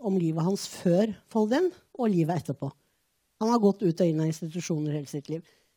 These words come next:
Men på Foldin så lykkes de i å skaffe en betalt familie. De voksne, altså ved at det var på en øy,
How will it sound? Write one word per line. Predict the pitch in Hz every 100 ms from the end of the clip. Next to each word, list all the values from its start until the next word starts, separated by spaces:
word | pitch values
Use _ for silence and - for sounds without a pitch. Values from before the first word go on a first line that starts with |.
| -
Men | 233
på | 262 - 262
Foldin | - 277 202 226
så | 277
lykkes | 269 269 _ - 165 -
de | 226 247 -
i | 233 190
å | 185
skaffe | - - - 165 170
en | 180 165
betalt | - 147 -
familie. | 156 135 123 135 _ _ _ _ -
De | 214
voksne, | 247 - - 202
altså | 208 202 226
ved | 226 247
at | 240
det | 240 233
var | 196 190
på | 220
en | 240
øy, | 247 349